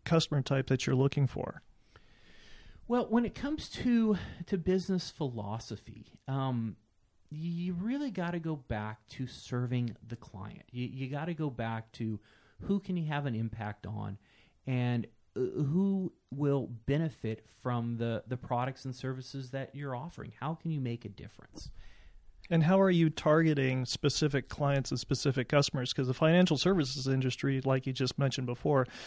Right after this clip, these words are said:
Speaker 1: is very wide and very diverse. How do you go and specifically target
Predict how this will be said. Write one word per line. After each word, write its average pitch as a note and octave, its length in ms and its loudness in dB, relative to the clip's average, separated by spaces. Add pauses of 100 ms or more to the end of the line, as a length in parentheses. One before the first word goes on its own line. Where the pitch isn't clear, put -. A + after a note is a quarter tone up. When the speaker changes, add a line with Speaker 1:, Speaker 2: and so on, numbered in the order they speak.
(140)
Speaker 1:
is B2+ 120 0
very D#3 420 8
wide B2+ 340 4
and B2+ 160 2
very C3+ 240 4
diverse. B2+ 380 0
How F#3+ 320 6
do F#3+ 120 2
you D#3+ 280 4
go C#3+ 260 4
and C3+ 140 4
specifically C#3 640 2
target C3+ 640 2